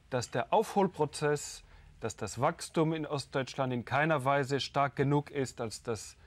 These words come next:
Westdeutschland eines Tages eingeholt werden könnte. Da nochmal meine Frage, warum gibt es da nicht eine nationale Sammlung, einen nationalen Kraftakt, um hier Deutschland aus der, dem Schlamassel zu holen?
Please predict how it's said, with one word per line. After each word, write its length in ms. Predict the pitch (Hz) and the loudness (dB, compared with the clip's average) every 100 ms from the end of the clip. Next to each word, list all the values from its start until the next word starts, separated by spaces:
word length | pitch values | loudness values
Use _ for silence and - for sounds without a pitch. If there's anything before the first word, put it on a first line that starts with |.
| - | -16
Westdeutschland 920 | 117 147 - 143 139 - 123 113 101 - - - | 0 0 2 2 2 0 0 0 -4 -14 -20 -2
eines 380 | 135 143 - | 2 2 2
Tages 420 | 147 135 117 - - | 2 2 0 -4 0
eingeholt 520 | 175 180 160 175 151 | 0 2 0 -2 -2
werden 260 | 156 156 | -2 -4
könnte. 420 | - 165 180 196 214 - - - - | -6 -6 -4 -6 -10 -16 -20 -20 -4
Da 160 | 143 139 | 2 2
nochmal 460 | 131 170 - 196 175 | 4 0 4 4 4
meine 260 | 160 147 | 2 2
Frage, 540 | - 123 131 165 202 208 - - | -2 0 2 2 0 -2 -10 -2
warum 420 | 143 139 190 190 | 2 4 4 4
gibt 220 | 202 - | 0 0
es 140 | 160 | -2
da 140 | - 135 | 0 0
nicht 420 | 151 170 - - | 2 0 -6 -4
eine 240 | 139 123 | 0 2
nationale 760 | 120 165 - - 156 143 131 120 | 2 2 0 2 4 4 4 2
Sammlung, 560 | 107 135 160 185 214 208 | 4 2 4 2 2 2
einen 260 | 156 135 | 2 4
nationalen 720 | 139 151 - 156 135 127 117 | 4 2 0 2 2 2 0
Kraftakt, 880 | - - 151 - - 151 165 - - - - - - | -4 0 0 -2 -2 0 0 -6 -20 -20 -20 -20 -8
um 300 | 135 131 127 - _ | -2 -2 -2 -6 _
hier 280 | - 147 160 | -6 2 2
Deutschland 720 | 156 131 - - 147 156 - - - - | 4 2 2 0 0 0 -6 -18 -20 -10
aus 340 | - 127 - - | -2 -2 -4 -4
der, 340 | 143 143 143 - - - | -2 -2 -4 -10 -12 -4
dem 140 | 143 | -4
Schlamassel 520 | - 180 240 - 170 | 0 2 2 2 0
zu 200 | - 117 | 0 -4
holen? 280 | 98 95 | -4 -6